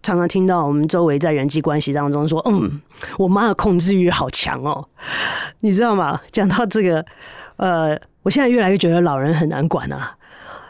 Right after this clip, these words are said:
呃，前两天我去我的姨妈家哈，那是我妈妈的姐姐，所以九十多岁了。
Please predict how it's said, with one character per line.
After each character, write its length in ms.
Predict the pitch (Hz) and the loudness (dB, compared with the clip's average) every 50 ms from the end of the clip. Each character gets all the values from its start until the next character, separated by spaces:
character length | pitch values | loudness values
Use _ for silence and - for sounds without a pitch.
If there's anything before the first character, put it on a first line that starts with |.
| - _ | -16 _
呃， 240 | - 220 214 208 196 | -4 0 0 2 2
前 160 | 180 - 202 | 2 2 2
两 160 | 226 240 202 | 2 2 2
天 180 | 196 175 202 208 | 2 2 4 4
我 160 | 202 180 147 | 4 2 2
去 480 | 180 - - - 220 196 180 170 160 156 - | 0 0 0 0 2 2 4 2 2 0 0
我 160 | 175 156 143 | -2 -2 -2
的 300 | 135 139 139 139 135 139 - _ | -2 -2 -2 -2 -4 -4 -6 _
姨 200 | - 180 151 156 | -6 -4 -2 0
妈 240 | 175 175 160 165 170 | 0 0 0 0 0
家 300 | - 170 151 143 147 151 | 0 0 0 0 0 -2
哈， 160 | - 143 - 156 | -2 -2 0 0
那 120 | 175 175 | 0 0
是 140 | 170 - 170 | 2 2 2
我 160 | 156 131 127 | 2 2 0
妈 180 | 135 151 147 151 | 0 0 0 0
妈 180 | 156 151 156 | 0 0 0
的 220 | 156 139 151 139 139 | -2 -2 -2 -2 -2
姐 220 | - - 151 123 | -2 -2 -4 -2
姐， 260 | - - 123 123 - - - _ - | -2 -4 -4 -6 -6 -10 -18 _ -8
所 140 | - - 175 | -2 0 0
以 80 | 180 | 0
九 160 | 160 - 131 | 0 0 -2
十 140 | 123 - 143 | -2 -4 -4
多 180 | 135 - 143 151 | -2 -2 -2 0
岁 240 | - - 170 139 131 | 0 0 0 -2 -2
了。 100 | 139 | -4